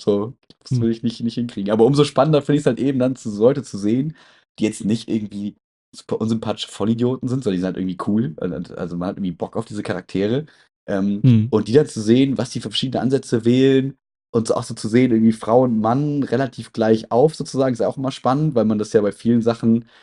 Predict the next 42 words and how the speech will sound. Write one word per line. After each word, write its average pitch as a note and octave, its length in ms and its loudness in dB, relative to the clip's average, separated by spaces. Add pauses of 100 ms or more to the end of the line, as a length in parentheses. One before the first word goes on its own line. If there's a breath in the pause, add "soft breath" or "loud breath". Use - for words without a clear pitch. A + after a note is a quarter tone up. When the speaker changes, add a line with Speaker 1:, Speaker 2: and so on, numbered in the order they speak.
(140 soft breath)
Speaker 1:
dann G#2+ 140 0
immer A2+ 200 4
irgendwie, G#2+ 200 0
grad G#2+ 160 0
wenn's G#2 140 -2
um G2+ 80 -4
so G2 300 -4 (420)
Sport G2+ 680 -2
oder F#2+ 160 0
Überlebenssachen G#2 640 -2 (100)
geht, G#2 100 -2
hat G#2 80 -6
man G2+ 100 -2
immer G2+ 60 -2
das - 60 -16
Gefühl, - 200 -10
„Okay, F2 140 -8
da D#2+ 120 0
ist - 100 -8
irgendwie E2 160 -8
der D#2+ 120 -6
krasse - 300 -10
Mann F#2+ 340 0
und F#2+ 260 -6
ja, D#2 240 -12
die F#2 80 -8
Frau F#2 680 -6
traut F#2+ 300 -8
sich F#2+ 120 -10
irgendwas F#2 360 -6
nicht F#2 260 -4
oder F2 220 -6
kann - 260 -8
den F2+ 140 0
Baum F#2+ 180 -4
nicht F#2+ 180 -4
tragen, F#2 400 -2
deswegen F2 360 -6
hat F2 120 -10
sie - 100 -10
eh F#2+ 60 -4
Nachteile.“ G2+ 500 -2